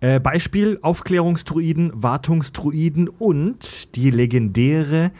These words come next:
Astromech-Reihe, zu der auch die R zwei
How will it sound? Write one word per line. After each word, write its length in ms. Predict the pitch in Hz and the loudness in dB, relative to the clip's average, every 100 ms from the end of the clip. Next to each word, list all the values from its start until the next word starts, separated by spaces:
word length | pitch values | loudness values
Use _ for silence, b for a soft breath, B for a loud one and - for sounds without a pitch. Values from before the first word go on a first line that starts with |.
| B B B - | B B B -8
Astromech-Reihe, 2000 | 139 139 - - 131 110 101 92 - - - - - - _ 104 98 101 101 90 82 73 B B B B - | -4 -4 -6 0 2 2 0 -4 -10 -14 -18 -20 -20 -20 _ -8 -4 -2 0 -2 -6 -10 B B B B -10
zu 200 | - 131 | 0 2
der 380 | 123 127 131 123 | 4 4 2 0
auch 220 | 135 131 | -4 -4
die 340 | - 143 - | -4 -4 -2
R 220 | 131 123 | -4 -4
zwei 560 | - - 120 143 120 82 | -4 -4 0 2 2 0